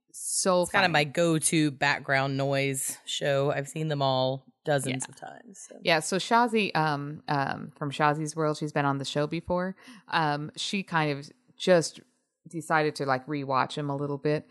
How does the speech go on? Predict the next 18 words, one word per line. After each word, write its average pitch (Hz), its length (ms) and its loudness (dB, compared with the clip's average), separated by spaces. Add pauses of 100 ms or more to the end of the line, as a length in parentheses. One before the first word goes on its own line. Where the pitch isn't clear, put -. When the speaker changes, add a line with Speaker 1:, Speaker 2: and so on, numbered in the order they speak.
(300)
Speaker 1:
And 160 220 0
she 151 160 2
Speaker 2:
Mm-hmm. 147 60 2
Speaker 1:
just 160 180 0
keeps - 240 -2
posting 156 380 2
every 139 160 -2
once 127 200 -2
in 139 60 -6
a 135 60 -4
while 123 160 -2
these 127 180 -8
funny 131 220 -6
little 139 180 -10
things 139 220 -4
on 127 100 -2
Facebook. 139 360 -4
Like, 143 180 -4